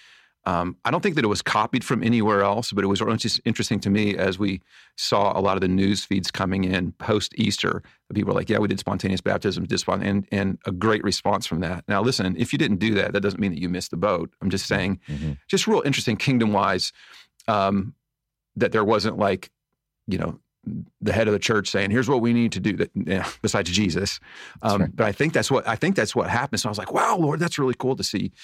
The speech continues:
Speaker 1: to see what you're doing, uh, doing in the middle of that." So I think it's been a, a time of highs and lows, but I'm super encouraged by, uh, the church in our day and the ground that she continues to take and, uh, the people who,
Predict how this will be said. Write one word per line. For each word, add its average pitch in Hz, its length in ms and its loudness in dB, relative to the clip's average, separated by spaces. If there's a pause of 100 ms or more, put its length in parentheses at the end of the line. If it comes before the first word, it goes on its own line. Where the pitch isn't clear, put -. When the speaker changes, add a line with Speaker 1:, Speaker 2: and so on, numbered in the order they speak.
(160)
Speaker 1:
to 110 80 -4
see 117 160 0
what 98 140 0
you're 104 120 2
doing, 101 520 0
uh, - 220 -10 (640)
doing 117 240 2
in 101 80 2
the 95 60 2
middle 90 240 0
of 85 80 -2
that." - 180 -8
So 117 120 0 (120)
I - 20 -2
think 123 140 0
it's 110 80 -4
been 139 160 0
a, 104 120 0
a - 60 -6
time 123 200 0
of 101 80 -2
highs 113 200 0
and 107 80 0
lows, 107 140 0
but 104 80 0
I'm 95 60 -2
super 151 420 0
encouraged 123 400 0
by, 95 320 2 (420)
uh, 90 280 0
the 95 100 0
church 120 480 0
in 101 140 2
our 95 120 2
day 104 300 2
and 92 100 -2
the 95 60 0
ground 101 360 0
that 101 100 -2
she 110 100 0
continues 104 500 0
to 90 100 -2
take 110 540 0
and, 98 380 -4
uh, 101 180 -2
the 98 120 -4
people 101 240 -2
who, 95 120 -2